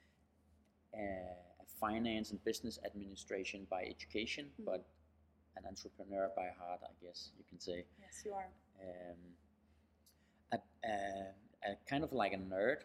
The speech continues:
Speaker 1: or at least a, a huge passionate about the human body and also the human mind.
Speaker 2: Mm-hmm.
Speaker 1: Um, I love to, to kind of nerd stuff about why and, and,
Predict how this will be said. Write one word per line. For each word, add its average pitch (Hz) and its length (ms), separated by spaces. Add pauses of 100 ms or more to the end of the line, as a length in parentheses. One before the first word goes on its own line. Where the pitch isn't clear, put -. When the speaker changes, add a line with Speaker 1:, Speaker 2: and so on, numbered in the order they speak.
Speaker 1:
or 104 120
at 101 80
least 110 280
a, 101 120
a - 400 (160)
huge 117 340
passionate 113 480
about 101 420
the 101 60
human 113 540
body 101 320
and 92 160
also 95 240
the 92 100
human 95 340
mind. 95 280 (360)
Speaker 2:
Mm-hmm. 214 320
Speaker 1:
Um, 87 320 (680)
I 90 80
love 95 300 (160)
to, 98 40
to 87 600 (100)
kind 92 160
of 90 360
nerd 90 180
stuff - 340
about 90 420 (920)
why 98 300
and, 110 300
and, - 760